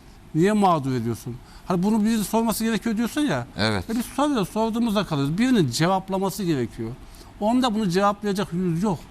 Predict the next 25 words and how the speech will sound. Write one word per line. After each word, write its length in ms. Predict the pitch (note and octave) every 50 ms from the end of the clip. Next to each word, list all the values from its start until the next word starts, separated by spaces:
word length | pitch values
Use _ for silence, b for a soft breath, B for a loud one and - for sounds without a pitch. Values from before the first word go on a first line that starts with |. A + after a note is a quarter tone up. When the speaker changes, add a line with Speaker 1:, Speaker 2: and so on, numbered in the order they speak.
| - - B B B B B B B B B B B
Speaker 1:
Malatya'dan 760 | F#3 G#3+ B3 B3+ B3+ A#3+ - - G#3+ G3+ G3+ G3 F#3 F3 F3
bir 200 | G#3+ A3+ G#3 F#3+
hikaye 400 | G3 G#3 G3+ - A#3 B3 B3+ B3+
uyduruyor, 460 | B3 B3 B3 A#3+ G#3 A#3+ A#3+ B3 B3 B3
İstanbul'da 560 | A3 - - - A#3+ A#3 A#3+ A#3 A3 A3 A#3+
anlatıyor. 500 | A#3 A#3 A#3 A3+ - - A#3 B3 B3 A#3 B B B B B B B B B - A#3+
Bunda 280 | B3+ B3+ C4 B3+ A#3+
da 80 | A#3 G#3
Fox 300 | F3 - B3+ B3 G#3+ G3 - -
T 140 | A#3+ A#3 A3
V'ye 140 | A3+ A3+
çıkıyor. 480 | G#3+ - - A#3 - - A3+ A3 A3 G#3+ G#3+ - - - - - - - - - - - - - - - -
Fatih 460 | - - G#3+ A3+ A#3 A3 - A#3+ G#3+
Altaylı'ya 520 | G#3 G#3+ A3 - - A3 A3+ A3+ A3+ A#3 A3
çıkıyor. 480 | - - G3+ - - - G3+ G3+ G3+ - - B B B B B B
"Efendim," 340 | A3+ G#3+ - A#3+ B3+ A#3+ A3
diyor, 160 | G#3 G3 F#3
"biz," 180 | A3 A3+ G3+ G3
diyor, 180 | G#3+ G3+ G3 F#3 - -
"makul 340 | F#3+ G3 G#3+ A3+ A3 - A#3+
araç 320 | A3 A3 A3+ G#3+ - - -
kiraladık," 500 | F3 D#3+ D3 C3+ B2 A2 A2+ - - -
diyor. 100 | G#3 A3
Yalan 220 | A#3 B3 B3 A#3
söylüyor. 460 | - - F3+ D#3 C3 A2+ A2 A2 A#2+